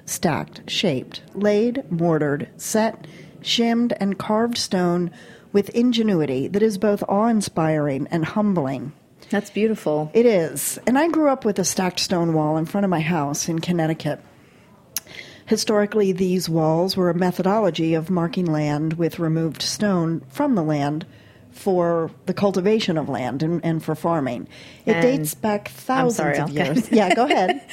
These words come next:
Speaker 2: <laughs> I was just gonna say, I was remembering <laughs> when we were doing a project in Connecticut.
Speaker 1: Oh,
Speaker 2: How
Speaker 1: yeah.
Speaker 2: would
Speaker 1: You
Speaker 2: stone
Speaker 1: cannot.
Speaker 2: <laughs> dig a hole.
Speaker 1: Every time that spade goes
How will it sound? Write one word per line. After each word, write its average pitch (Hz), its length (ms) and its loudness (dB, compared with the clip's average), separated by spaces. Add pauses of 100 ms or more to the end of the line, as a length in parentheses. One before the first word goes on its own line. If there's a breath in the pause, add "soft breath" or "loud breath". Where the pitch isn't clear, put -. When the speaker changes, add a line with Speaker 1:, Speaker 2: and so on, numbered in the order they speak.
Speaker 2:
<laughs> - 160 -6
I 277 120 6
was 254 100 4
just 247 140 -2
gonna 233 200 2
say, 220 320 2
I 208 40 2
was 208 140 -2
remembering 214 640 2
<laughs> - 120 -12
when - 240 2
we 339 100 4
were 285 220 2 (300 loud breath)
doing 320 200 4
a 302 80 2
project 226 500 2
in 262 140 2
Connecticut. 285 640 0
Speaker 1:
Oh, 220 40 4
Speaker 2:
How 220 120 6
Speaker 1:
yeah. 214 220 6
Speaker 2:
would 165 140 0
Speaker 1:
You 247 140 4
Speaker 2:
stone 254 420 4
Speaker 1:
cannot. 214 720 2
Speaker 2:
<laughs> - 80 -14
dig 269 200 6
a 262 120 4
hole. 262 560 4
Speaker 1:
Every 247 440 2
time 233 320 2
that 202 200 2
spade 196 340 2
goes 180 260 4